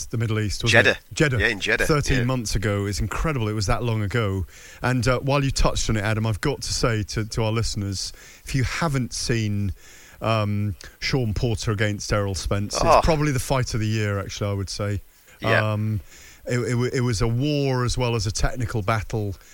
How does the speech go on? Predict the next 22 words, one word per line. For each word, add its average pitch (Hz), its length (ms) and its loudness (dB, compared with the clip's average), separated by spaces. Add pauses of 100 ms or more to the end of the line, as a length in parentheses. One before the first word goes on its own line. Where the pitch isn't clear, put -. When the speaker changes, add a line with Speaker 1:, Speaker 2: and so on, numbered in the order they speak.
(140)
Speaker 1:
H-, - 320 -6
h-, 160 120 0 (140)
heart, 139 500 -2 (100)
guts, - 460 -2 (100)
everything 135 460 0
you 123 100 0
want 120 200 -2
to - 60 -4
see 123 220 0
from 107 380 -2 (320)
elite 127 260 0
level 110 220 0
fighters. 110 480 -2
And 120 80 0
I 135 100 0
always 127 320 0
had 117 300 0 (640)
Porter, 110 680 0 (540)
uh, 117 260 0
losing 120 460 0
that 104 240 -2
fight 113 340 -2